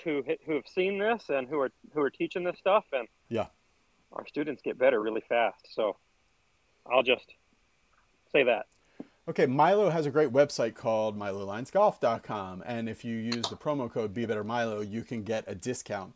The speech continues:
Speaker 2: on becoming a member there. Uh, Milo and I have done, uh,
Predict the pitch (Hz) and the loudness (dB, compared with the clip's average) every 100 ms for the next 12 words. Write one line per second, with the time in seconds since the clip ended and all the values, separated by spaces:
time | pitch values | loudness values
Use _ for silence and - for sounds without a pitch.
0 | _ - 107 107 120 107 104 101 101 95 | _ -10 -8 -8 -8 -8 -8 -8 -8 -6
1 | 95 92 90 90 _ _ _ _ - 98 | -6 -6 -6 -8 _ _ _ _ -12 -10
2 | 98 101 101 98 95 92 98 92 101 95 | -6 -6 -6 -6 -8 -8 -10 -10 -10 -10
3 | 92 87 _ _ _ _ - 107 107 95 | -12 -14 _ _ _ _ -4 -2 0 -2